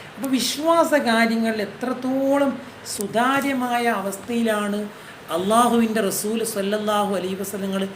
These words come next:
സ്വഹാബത്തിന് പഠിപ്പിച്ചു കൊടുത്തത് എന്ന് മനസ്സിലാക്കാനാണ് സ്വഹീഹ് മുസ്ലിം രേഖപ്പെടുത്തുന്ന ഈ ഹദീസ്, ഇതിൻ്റെ ആ പ്രധാനപ്പെട്ട പോയിന്റ്സുകൾ ഇവിടെ നമ്മൾ പറയാൻ കാരണം. അപ്പോൾ വിശ്വാസം പ്രധാനമാണ്. വിശ്വാസം ഇല്ലെങ്കിൽ നമ്മുടെ ഈ,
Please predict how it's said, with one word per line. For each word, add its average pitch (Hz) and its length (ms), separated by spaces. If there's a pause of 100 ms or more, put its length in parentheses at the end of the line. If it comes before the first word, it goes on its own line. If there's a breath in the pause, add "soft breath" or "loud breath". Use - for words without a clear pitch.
(280 loud breath)
സ്വഹാബത്തിന് 214 640
പഠിപ്പിച്ചു 214 680
കൊടുത്തത് 202 580 (520 loud breath)
എന്ന് 254 260
മനസ്സിലാക്കാനാണ് 214 1400 (320)
സ്വഹീഹ് 208 360
മുസ്ലിം 196 400
രേഖപ്പെടുത്തുന്ന 180 680
ഈ 175 100
ഹദീസ്, 170 400 (480)
ഇതിൻ്റെ 190 360 (280)
ആ 180 120
പ്രധാനപ്പെട്ട 180 640
പോയിന്റ്സുകൾ 190 800
ഇവിടെ 160 340 (480)
നമ്മൾ 165 240 (100)
പറയാൻ 147 400
കാരണം. 113 240 (480)
അപ്പോൾ 240 140
വിശ്വാസം 254 640 (100)
പ്രധാനമാണ്. 170 460 (760 loud breath)
വിശ്വാസം 311 580
ഇല്ലെങ്കിൽ 233 380
നമ്മുടെ 208 300
ഈ, 226 160